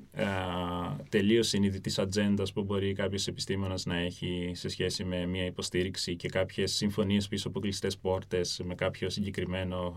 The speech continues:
ε, χρηματικό αντάλλαγμα. Κατά την άποψή μου, το πρόβλημα υπάρχει,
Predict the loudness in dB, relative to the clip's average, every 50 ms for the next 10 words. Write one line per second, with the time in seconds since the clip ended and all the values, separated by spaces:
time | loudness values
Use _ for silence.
0 | -2 -2 -2 -2 -2 -2 -2 -2 -2 -4 -2 0 0 0 2 0 -2 -2 -4 -6
1 | -8 -8 -10 -10 -14 -18 -20 -20 -20 -20 -20 -20 -20 -20 -20 -20 -20 -10 -6 -4
2 | -2 0 2 2 4 4 4 4 4 6 6 6 6 6 6 4 0 -2 -6 -10
3 | -18 -20 -8 -6 0 4 6 6 6 6 6 4 4 2 2 4 4 4 4 2
4 | 0 0 0 0 0 -2 -6